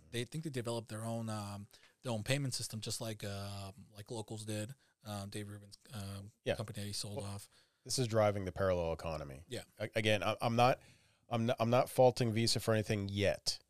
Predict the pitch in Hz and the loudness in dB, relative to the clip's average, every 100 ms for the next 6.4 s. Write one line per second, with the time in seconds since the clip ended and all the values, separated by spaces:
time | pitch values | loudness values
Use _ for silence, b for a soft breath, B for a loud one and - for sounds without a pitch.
0 | - - 87 85 _ _ _ 92 87 85 | -8 0 0 0 _ _ _ -4 0 2
1 | 85 - 113 113 110 104 101 110 98 98 | 2 2 0 2 4 4 4 0 -2 -4
2 | 92 95 98 - 101 90 85 90 90 90 | -2 2 2 4 4 4 2 0 2 2
3 | 85 - - 104 113 120 107 107 101 - | 0 -4 -4 -2 0 -2 2 4 4 2
4 | 101 95 - 92 92 - - - 139 113 | -4 -6 -6 -4 -4 -4 -6 -2 -2 2
5 | 90 82 90 90 87 82 - 95 80 87 | 0 2 0 0 -2 -4 -2 -2 0 -2
6 | - 113 92 | 4 6 4